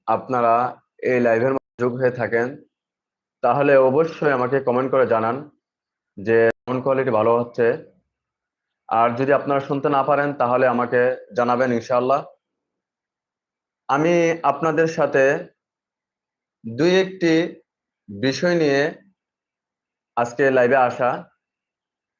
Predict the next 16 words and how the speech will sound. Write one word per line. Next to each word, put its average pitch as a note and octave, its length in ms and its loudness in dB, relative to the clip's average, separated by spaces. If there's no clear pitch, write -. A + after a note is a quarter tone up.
আমি D3+ 300 2
আজকে D3 260 0
যে D#3 100 4
লাইভে C3+ 280 4
আসব, C3+ 600 2
এমন E3 320 0
কোনো E3 180 -2
প্রস্তুতি E3 400 -2
গ্রহণ D3 200 0
করে D3+ 140 2
আসি C3 240 0
নাই, C3+ 300 -4
এবং D3+ 280 2
যে D#3+ 80 4
লাইভে C#3+ 260 4
আসব, D3 600 2